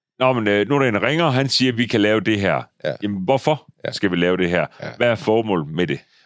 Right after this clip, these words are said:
Speaker 2: Men jeg tror altså, og det skal siges, at Formula prøvede jo også noget nyt. Altså,
Speaker 1: Ja.
Speaker 2: og jeg prøvede noget nyt. Og vores forventninger skulle jo også stille og roligt sådan afstemmes løbende. Sådan, hvad forventer I?
Speaker 1: Ja.
Speaker 2: Og hvad forventer jeg? Og der synes jeg mange gange, vi rykkede os meget, altså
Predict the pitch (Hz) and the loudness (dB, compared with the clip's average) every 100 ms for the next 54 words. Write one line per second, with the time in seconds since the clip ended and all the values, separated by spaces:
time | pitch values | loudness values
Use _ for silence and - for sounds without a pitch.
0 | - 98 95 120 131 101 98 90 - 90 | -4 -2 2 2 2 2 0 -2 -4 -6
1 | 85 87 117 117 85 - _ _ _ _ | -6 -4 -2 0 -2 -4 _ _ _ _
2 | _ - 135 110 87 82 110 110 113 85 | _ -2 -2 0 -2 -2 0 2 2 2
3 | - 95 78 82 90 - _ _ 98 98 | 0 -4 -6 -6 -8 -12 _ _ -2 0
4 | - 87 104 123 101 92 90 82 87 98 | 0 2 0 0 0 0 -2 -4 -4 -8
5 | - _ _ 90 82 101 113 120 - - | -14 _ _ -6 -2 0 2 0 -6 -8
6 | - 95 123 101 82 78 101 90 92 113 | -4 0 0 0 -4 -2 0 2 2 -2
7 | - - - 117 110 104 110 104 95 107 | -8 -10 -2 0 2 0 0 -2 0 0
8 | 123 104 87 85 107 131 90 98 92 113 | 0 -4 -4 -2 -2 -2 -4 -6 -2 -2
9 | 120 107 113 104 82 117 127 _ - 98 | -2 -2 0 0 -2 -2 -4 _ -6 -4
10 | 104 - 95 90 92 123 110 107 104 82 | -2 0 0 0 -2 -2 -2 -2 0 0
11 | 87 92 113 123 _ _ - 82 110 147 | 0 0 -2 -6 _ _ -4 -2 0 0
12 | 135 87 82 110 139 98 107 104 87 90 | 0 0 0 0 0 0 0 0 2 2
13 | 87 80 80 98 123 90 87 | 2 0 0 0 0 -2 -6